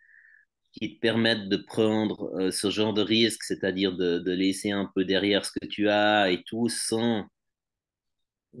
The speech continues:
sans vraiment, euh, hypothéquer ton futur. Euh, t'as, tu peux le faire, tu peux économiser une année,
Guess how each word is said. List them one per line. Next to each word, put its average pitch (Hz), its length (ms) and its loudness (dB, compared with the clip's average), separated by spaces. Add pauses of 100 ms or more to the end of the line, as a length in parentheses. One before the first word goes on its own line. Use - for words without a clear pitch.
sans 113 500 -2
vraiment, 107 640 2
euh, 95 80 2
hypothéquer 107 680 0
ton 98 120 -2
futur. 113 800 -2 (140)
Euh, 85 1000 -4 (460)
t'as, 92 480 2
tu - 240 -14
peux 101 100 0
le 101 80 4
faire, 107 380 2
tu - 120 -8
peux 92 100 -2
économiser 101 500 0
une 98 160 0
année, 107 520 0